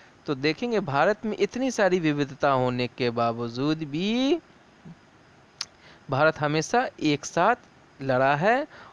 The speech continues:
और इस देश को अंग्रेज़ों की गुलामी से लगभग दो सौ साल तक अंग्रेज़ इस देश पर हुकूमत की, रूल की, और उसको इस देश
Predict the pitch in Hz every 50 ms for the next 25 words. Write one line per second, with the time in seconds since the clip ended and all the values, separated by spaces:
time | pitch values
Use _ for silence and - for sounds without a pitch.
0 | - - 156 151 - - 202 - - 147 139 139 190 220 240 247 254 254 254 233
1 | - - - 190 196 - - 156 143 139 139 151 156 160 185 208 220 208 - 220
2 | 196 - 139 131 139 135 135 135 147 170 196 202 - - 240 247 240 196 151 135
3 | 127 127 131 147 170 185 175 170 - - - - 139 139 131 160 170 196 214 214
4 | - - 254 262 254 - - - 165 147 147 147 143 143 - 185 - 160 139 131
5 | 131 139 147 143 143 131 123 - 135 127 123 - - 123 123 127 117 - 139 131
6 | 147 185 214 - - - - - 117 113 117 120 - _ - - - 131 139 147
7 | 139 127 - 127 117 117 123 131 - - - - - - - - - - - -
8 | - - 139 143 - - _ - 196 - - - 277 262 214 165 139 156 170 165
9 | - -